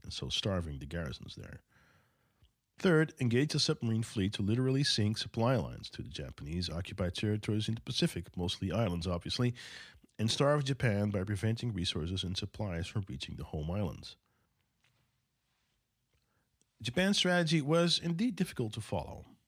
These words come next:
Now that there was no American onslaught to be expected, submarines seemed to be playing second fiddle. The conservative and traditional mechanistic focus on surface fleet battles reigned,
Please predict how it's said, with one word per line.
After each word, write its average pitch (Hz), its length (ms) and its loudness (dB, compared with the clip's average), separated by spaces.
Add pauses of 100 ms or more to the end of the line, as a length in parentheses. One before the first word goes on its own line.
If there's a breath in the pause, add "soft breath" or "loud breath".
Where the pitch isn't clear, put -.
(260)
Now 101 200 0
that 98 140 -4
there 92 100 0
was 90 180 -2
no 92 160 0
American 82 400 -4
onslaught 78 440 -6
to - 60 -16
be 76 100 -4
expected, - 520 -6
submarines 113 580 0
seemed 170 200 0
to - 80 -12
be 120 100 -2
playing 107 360 -2
second - 340 -8
fiddle. 73 320 -2 (800 loud breath)
The 123 140 2
conservative 156 580 6
and 117 120 2
traditional 110 640 2
mechanistic 104 720 2
focus 101 420 -2
on 69 60 -10
surface 95 320 -2
fleet 90 320 -2
battles 107 380 -2
reigned, 117 480 0